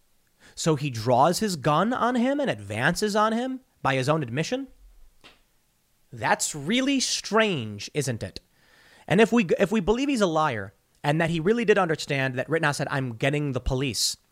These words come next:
we have a man who was told, let's just not take his word for it, was told, and we can see it on video,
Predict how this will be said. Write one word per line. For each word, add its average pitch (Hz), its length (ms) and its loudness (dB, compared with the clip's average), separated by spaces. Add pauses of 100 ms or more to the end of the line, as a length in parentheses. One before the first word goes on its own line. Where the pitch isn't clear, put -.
(460)
we 147 200 4
have 202 180 4
a 240 40 4
man 135 440 -2 (240)
who 147 140 0
was 156 260 2
told, 139 560 2
let's 143 180 -4
just - 300 0
not 175 260 0
take 196 160 0
his 190 140 0
word 196 200 0
for 110 220 -8
it, - 80 -14 (460)
was 143 260 2
told, 147 420 4
and 127 160 -6
we 131 60 -4
can 131 140 -8
see 175 160 -2
it 202 40 4
on 208 140 2
video, 170 360 -2